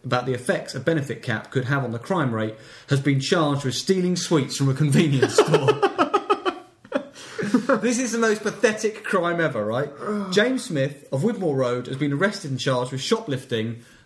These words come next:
Speaker 1: thirty-two pounds worth of confectionery from Budgeon's in Southborough Lane.
Speaker 2: That's a lot of sweets, Alex.
Speaker 1: Well, I thought if there were penny sweets, especially, that would be three thousand two hundred penny sweets, wouldn't it?
Speaker 2: Is that, is that actually, so is, is that monetary value or is that weight?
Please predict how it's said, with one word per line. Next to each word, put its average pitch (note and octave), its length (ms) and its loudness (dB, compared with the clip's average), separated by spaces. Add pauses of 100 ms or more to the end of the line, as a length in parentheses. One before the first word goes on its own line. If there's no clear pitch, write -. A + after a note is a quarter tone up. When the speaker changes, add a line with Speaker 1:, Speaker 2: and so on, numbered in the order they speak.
Speaker 1:
thirty-two A3 680 0
pounds A3 440 0
worth C3 360 -2
of C3+ 120 -6
confectionery D3 840 -4 (300)
from - 200 0
Budgeon's C3+ 880 -2 (220)
in C#3+ 120 -2
Southborough E3 640 -2
Lane. B2+ 180 -2
Speaker 2:
That's - 220 -2
a F#4 80 4
lot E4+ 300 2
of - 60 -4
sweets, E4+ 400 0
Alex. A#2+ 520 -4 (480)
Speaker 1:
Well, G#3 180 2
I C#4 80 2
thought F#3 300 0
if F#3+ 80 -6
there B3+ 100 4
were B3 100 4
penny B3 340 0
sweets, B2 380 -6
especially, C#3+ 680 -4 (260)
that G#3 100 0
would F3 80 -4
be G3 80 -2
three A#3 260 -2
thousand G#3 320 -2
two A3 120 -6
hundred G#3 160 -6
penny A#3 180 0
sweets, A#2 280 -8
wouldn't D#3+ 180 -6
it? G#3+ 160 -10
Speaker 2:
Is F#3+ 100 0
that, A#3+ 100 0
is G#3 80 0
that B3+ 100 2
actually, A#3 260 -4
so G#3+ 120 -2
is, F3 140 0
is F#3 140 0
that - 140 -4
monetary A3 420 0
value A#3 240 0
or A3 40 2
is G3 80 0
that F3 180 -4
weight? D#3+ 380 -2